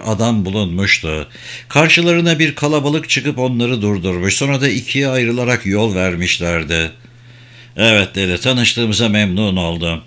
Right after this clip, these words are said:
Çok parlak bir sohbet değildi bu, fakat elinden bundan daha iyisi gelmiyordu.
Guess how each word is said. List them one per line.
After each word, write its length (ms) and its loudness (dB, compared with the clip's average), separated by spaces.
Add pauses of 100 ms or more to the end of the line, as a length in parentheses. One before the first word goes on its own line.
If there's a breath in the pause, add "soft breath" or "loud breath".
(500 soft breath)
Çok 260 -6
parlak 360 -4
bir 100 -2
sohbet 480 -4
değildi 360 0
bu, 140 -2
fakat 300 -4
elinden 520 0
bundan 420 -2
daha 200 0
iyisi 280 0
gelmiyordu. 840 -2